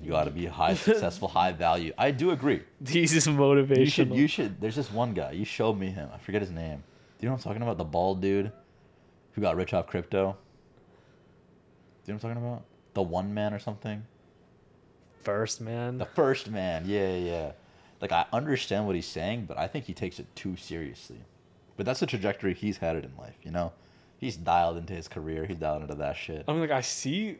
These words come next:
Speaker 2: like, of course you can see both sides, man. Like, it's like, whatever is conventional is always gonna pull you, like, whatever is the most conventional path or whatever is the most common, it's always gonna have that gravitational pull towards you.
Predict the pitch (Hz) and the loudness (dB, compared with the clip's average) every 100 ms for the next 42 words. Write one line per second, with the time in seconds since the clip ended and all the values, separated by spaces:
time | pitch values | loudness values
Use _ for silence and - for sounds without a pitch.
0 | 190 135 135 - 127 - - 190 214 175 | -6 -4 -2 0 -2 -2 2 2 2 -4
1 | 156 135 - - 139 151 123 113 113 - | -6 -4 -6 -2 -2 0 -2 -2 -4 -8
2 | 98 110 117 98 98 95 101 98 101 101 | -4 -4 -4 -8 -14 -12 -12 -10 -8 -8
3 | - - _ 151 135 - 139 131 - - | -14 -20 _ -2 -2 0 2 2 0 -10
4 | 180 139 120 117 143 160 - - 110 92 | -10 0 4 4 6 4 2 -2 -2 -4
5 | 101 - 123 123 110 98 113 104 113 110 | -6 -4 2 4 2 -2 -4 -2 -2 -2
6 | 101 - - 95 95 98 95 - - 98 | -6 -8 -6 -4 -4 -8 -10 -14 -10 -6
7 | 98 104 127 147 123 113 104 92 - - | 0 2 4 4 2 0 -2 -2 -10 -20
8 | - - - - - 98 104 104 110 92 | -20 -20 -20 -20 -12 -4 -2 -2 -6 -8
9 | 92 98 107 98 - 98 101 92 92 98 | -8 -8 -8 -10 -4 -2 -2 -4 -6 -4
10 | 101 98 95 95 - - 90 95 101 117 | -4 -6 -8 -8 -10 -10 -10 -8 -8 -10
11 | - 104 117 143 120 98 98 92 92 92 | -6 -2 0 -2 -4 -4 -4 -6 -4 -4
12 | 92 95 104 95 104 95 - 95 95 - | -4 -4 -6 -6 -6 -10 -8 -10 -8 -10
13 | 90 92 92 90 92 | -10 -8 -8 -8 -10